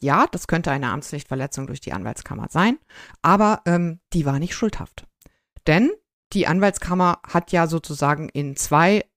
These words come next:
Instanzen auch Recht bekommen. Die hat ja vom A G H und vom B G H Recht bekommen,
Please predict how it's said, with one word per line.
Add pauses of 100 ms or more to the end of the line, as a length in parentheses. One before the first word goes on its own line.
(120)
Instanzen
auch
Recht
bekommen.
Die
hat
ja
vom
A
G
H
und
vom
B
G
H
Recht
bekommen,